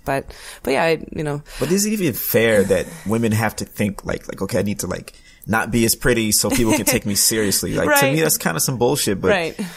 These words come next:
Speaker 2: and it's kind of a narrative that I hear a lot from female guests. You know, I never hear a man say, "You know what, man? I didn't cut my hair today."
Speaker 1: Yeah.
Speaker 2: So, <laughs> like
Speaker 1: <laughs> They're not gonna take me seriously
Speaker 2: Yeah.
Speaker 1: if I,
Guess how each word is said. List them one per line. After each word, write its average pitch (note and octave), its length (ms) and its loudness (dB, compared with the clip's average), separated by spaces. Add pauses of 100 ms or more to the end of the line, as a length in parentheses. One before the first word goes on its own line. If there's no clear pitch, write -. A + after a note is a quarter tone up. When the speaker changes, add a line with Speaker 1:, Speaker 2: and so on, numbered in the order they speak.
(140)
Speaker 2:
and A#2+ 100 -4
it's A2+ 60 -2
kind D3+ 140 0
of C3+ 120 -2
a B2 40 0
narrative A#2+ 300 4
that A2 100 4
I D#2+ 80 0
hear G#2+ 160 2
a F#2+ 60 4
lot F#2+ 280 -2
from F#2+ 460 -6 (220)
female F2+ 420 -6
guests. A2 420 -4
You E2+ 80 -14
know, - 120 -14
I G#2+ 80 -2
never C#3+ 200 0
hear C#3 180 4
a G#2+ 40 2
man A#2 300 2
say, G2+ 180 0
"You A2 140 -2
know D3 140 2
what, E3 200 2
man? D3 240 -2
I G2+ 100 -2 (280)
didn't A#2+ 160 -4
cut A2+ 160 0
my A#2 100 0
hair B2 220 6
today." G#2+ 220 2
Speaker 1:
Yeah. C#4 120 4
Speaker 2:
So, - 180 6 (100)
<laughs> A#4+ 100 8
like D#4 260 6 (120)
Speaker 1:
<laughs> A4 100 -2
They're C#4 100 0
not C4+ 140 2
gonna A#3+ 120 -2
take B3+ 120 0
me A3+ 100 0
seriously A3 440 0
Speaker 2:
Yeah. C3 240 6
Speaker 1:
if E3+ 40 2
I, E3+ 320 2